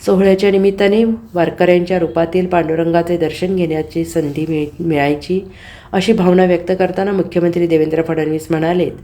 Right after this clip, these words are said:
की, देशात परकीय आक्रमण होत असताना भागवत धर्माला जिवंत ठेवण्याचे कार्य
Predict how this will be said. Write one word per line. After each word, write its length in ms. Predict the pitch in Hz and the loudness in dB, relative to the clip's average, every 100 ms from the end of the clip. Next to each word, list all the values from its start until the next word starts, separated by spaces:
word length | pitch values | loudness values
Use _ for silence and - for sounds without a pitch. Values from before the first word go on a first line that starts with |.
| - - - - - | -20 -20 -20 -12 -4
की, 60 | |
देशात 540 | 180 156 175 170 175 185 | -4 4 6 6 6 -2
परकीय 420 | 185 151 - 190 | -2 -4 0 0
आक्रमण 400 | 175 175 170 170 | 0 0 0 0
होत 220 | 170 175 | 0 0
असताना 400 | 170 165 180 185 | 0 2 2 2
भागवत 360 | 180 156 143 214 | 0 -2 2 2
धर्माला 440 | 220 190 190 196 | 2 0 0 2
जिवंत 340 | 190 175 165 175 | 2 2 2 0
ठेवण्याचे 480 | 175 160 156 156 | -2 -2 -2 -2
कार्य 380 | 160 160 139 139 | -2 0 -2 -2